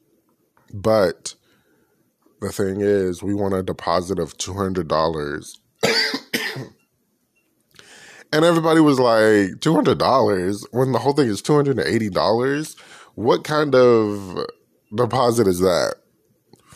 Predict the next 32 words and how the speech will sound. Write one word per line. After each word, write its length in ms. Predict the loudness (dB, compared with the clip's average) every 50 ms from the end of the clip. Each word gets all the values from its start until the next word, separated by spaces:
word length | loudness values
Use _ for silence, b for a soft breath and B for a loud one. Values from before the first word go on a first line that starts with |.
| B B B B B B B B B B B _ -2
I 40 | 0
don't 120 | 2 2
know 140 | 4 4 2
if 80 | 2
she 100 | 0 -2
did 180 | -2 -2 0 0
it 140 | 0 0 0
or 100 | -2 0
not. 400 | 0 0 0 0 -2 -4 -8 _ _ _ _ _ _ _ _ _ _ _ _ _ _ _ _ _ _ _ _ _ _ _ _ _ _ _ _ _ _ _ _ _ _ _ _ _ _ _ _ _ _ _ _ _ _ _ _ _ _ _ _ _ _ _ _ _ _ _ -8 -4
Um, 800 | -2 0 0 0 0 -2 -2 -4 -6 -8 -8 -10 -10 -12 -12 -16 -18 _ _ _ _ _ _ _ -12
but 180 | -8 -6 -4
she 140 | -4 -4 -6
still, 260 | -4 -2 -2 -4 -2
she 240 | -4 -6 -6 -4 -2
is 180 | -2 -4 -4 -4
still 160 | -4 -6 -4
fighting 320 | -2 -2 0 0 0 0
that. 220 | -2 -2 -2 -2 -2
But 160 | -2 -2 0 0
also, 280 | 0 -2 0 0 0
I 100 | -2 0
forgot 240 | 0 0 -2 -2 -4
to 60 | -4
tell 140 | -4 -2 0
you 100 | 2 2
guys 160 | 0 0 2
last 360 | 0 2 2 2 0 -2 -6
week 280 | -8 -8 -8 -8 -8 -10
or 80 | -10 -10
two 180 | -8 -6 -4
weeks 180 | -4 -4 -4 -6
ago 380 | -8 -6 -6 -6 -6 -6 -10